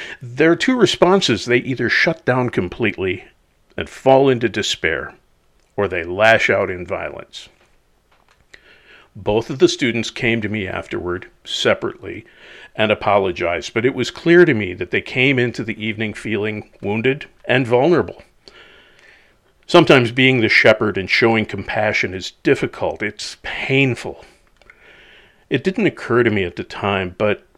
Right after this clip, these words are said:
by stepping into that fight, I was also shepherding the rest of the students. By protecting them, yes, but also by drawing a line that identified acceptable behavior. See, if you want to be a leader, you need to create a safe place, a place of kindness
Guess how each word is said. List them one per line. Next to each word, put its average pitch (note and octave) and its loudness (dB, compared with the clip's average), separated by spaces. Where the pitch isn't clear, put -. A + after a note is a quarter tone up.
by A2 6
stepping F#3+ 4
into B2 2
that F#2 -2
fight, C3+ 0
I A2 -2
was A#2+ -2
also D#3 0
shepherding B2+ -2
the G#2 -2
rest G#2+ -2
of F#2+ -6
the - -6
students. - -12
By A2+ 4
protecting F#2+ -2
them, F2 -8
yes, D#3 2
but A#2 -2
also D3+ 2
by C3+ 2
drawing F3+ 2
a D3+ 6
line A2+ 0
that F#2+ -6
identified G#2 -2
acceptable G2+ -2
behavior. G#2+ 2
See, G#3 0
if - -2
you B3+ 2
want D4 2
to - 4
be F3+ 4
a A#2+ 6
leader, B2 6
you F3 0
need F#3 2
to - -4
create B2 -4
a - -6
safe - -2
place, - 2
a E3 0
place C#3 0
of A#2 -2
kindness D3 -2